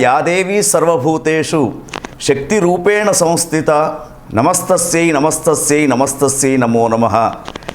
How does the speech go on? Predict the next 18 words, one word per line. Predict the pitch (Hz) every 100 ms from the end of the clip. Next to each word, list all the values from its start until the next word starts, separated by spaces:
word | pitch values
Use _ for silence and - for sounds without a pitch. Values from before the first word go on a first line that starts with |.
| -
శక్తి | 156 156 240
స్వరూపిణైనటువంటి | - 180 175 202 202 185 175 160 156 151 143 147 156 127 113 - - - - - -
అమ్మవారి | 110 147 196 190 185 165
యొక్క | 156 - 139
స్వరూపమే | - 127 151 156 143 147 135 113 107 - -
బోనాల | 95 117 156 170 165
పండుగగా | - 131 131 131 120 131 139 - - - - - - -
మనకు | 117 147 143 147 120 113 -
ఈ | 127 120
జూలై | 135 170
మాసంలో | 165 160 - 143 143 147 160 - - - - - - -
నాలుగు | 110 131 165 170 147
ఆదివారాలు | 123 170 196 190 180 170 160 165 135 117 - -
అమ్మవారిని | 113 160 185 175 151 131
ఆరాధన | 117 143 170 170 147 151
చేసుకునే | 147 135 - 131 127 107 - - - - 95
బోనాల | 110 156 175 180
ఉత్సవం | 147 135 - 143 139